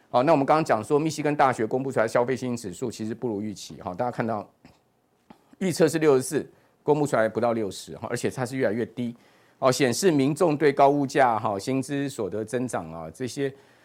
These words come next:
呃，看起来不能匹配的一个状况之下呢，其实对消费，哈，是拿储蓄在花钱的，并不是拿自己赚的钱在花钱的，哈。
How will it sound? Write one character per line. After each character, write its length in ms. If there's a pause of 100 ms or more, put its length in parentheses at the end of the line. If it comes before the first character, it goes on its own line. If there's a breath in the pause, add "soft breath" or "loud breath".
(480 soft breath)
呃， 540
看 200
起 80
来 80
不 120
能 140
匹 240
配 160
的 80
一 60
个 100
状 240
况 220
之 100
下 300
呢， 180
其 200
实 100
对 160
消 240
费， 240
哈， 260
是 200
拿 180
储 260
蓄 200
在 120
花 240
钱 200
的， 80
并 180
不 80
是 80
拿 180
自 120
己 80
赚 200
的 80
钱 200
在 100
花 220
钱 240
的， 80
哈。 120